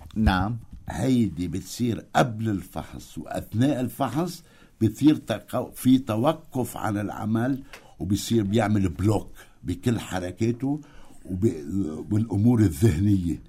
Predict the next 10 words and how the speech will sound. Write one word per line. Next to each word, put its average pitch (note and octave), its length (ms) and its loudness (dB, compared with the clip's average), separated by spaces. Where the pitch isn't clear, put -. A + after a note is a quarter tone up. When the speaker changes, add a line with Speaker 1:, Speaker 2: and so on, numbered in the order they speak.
Speaker 2:
يعني G2 320 2
كل D3+ 420 6
يلي A2 180 6
درسه G#2 600 -2
طار F2+ 340 2
من C2+ 140 -4
قدامه. - 460 -14
مشان A2 320 2
هيك G2+ 280 -2
بالمسابقات A2+ 2250 2